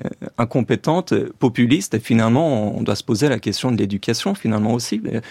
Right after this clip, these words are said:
forcément, dans une démocratie, c'est, c'est la majorité qui, qui décide, et dans une démocratie idéale, il y a un niveau d'éducation tellement élevé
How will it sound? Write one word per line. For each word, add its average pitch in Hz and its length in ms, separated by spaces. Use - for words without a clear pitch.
forcément, 131 360
dans 117 120
une 107 160
démocratie, 113 580
c'est, 107 300
c'est 110 160
la 107 80
majorité 113 720
qui, 113 480
qui - 120
décide, 120 480
et 113 200
dans 110 160
une 110 440
démocratie 110 720
idéale, 120 480
il 113 80
y 113 40
a 110 60
un 110 60
niveau 113 380
d'éducation 113 520
tellement 113 380
élevé 113 400